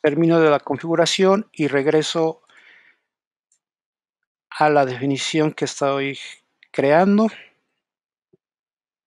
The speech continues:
Entonces ya tenemos este proyecto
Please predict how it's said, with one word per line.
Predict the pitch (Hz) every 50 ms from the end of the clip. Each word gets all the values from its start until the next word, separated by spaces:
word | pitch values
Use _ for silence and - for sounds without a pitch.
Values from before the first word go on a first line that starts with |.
| _ _ _ _ _ _ _ _ _ _ _ _ _ _ _ _ _ _ _ _ _ _ _ _ _ _ _ _ _ _ _ _ _ _ _ _ _ _ _ _ _ _ _ _ _ _ _ _ _ _ _ _ _ _ _ _ _ _ _ -
Entonces | - 127 120 - 131 117 107
ya | 113 139 143 147
tenemos | - - 156 151 151 151 151 151 - - _ _
este | - - 147 139 - - - 139 131 127 127
proyecto | - _ - 120 127 147 175 196 196 - - - 208 214 208 - _